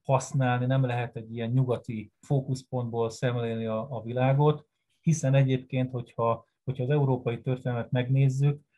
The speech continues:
azért elsősorban ugye az atlanti térség is rengeteget köszönhetett Indiának, ha más nem, akkor a, a gazdasági gyarapodását mondjuk a brit birodalom,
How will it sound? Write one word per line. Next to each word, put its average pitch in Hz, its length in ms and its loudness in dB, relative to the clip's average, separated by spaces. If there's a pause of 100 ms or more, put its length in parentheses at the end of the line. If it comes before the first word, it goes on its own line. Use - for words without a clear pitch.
(260)
azért 127 420 -2
elsősorban 131 580 -2
ugye 123 100 -2
az 113 100 -2
atlanti 135 460 -2
térség 120 440 -4
is 123 160 -8
rengeteget 123 640 0
köszönhetett 110 680 -6
Indiának, 110 680 -2
ha 117 80 -6
más 117 280 -2
nem, 113 140 -6
akkor 110 320 -6
a, 107 240 -2 (320)
a 131 100 -6
gazdasági 110 540 -4
gyarapodását 110 840 -2
mondjuk 110 220 -8
a 113 80 -4
brit 110 260 -4
birodalom, 120 640 2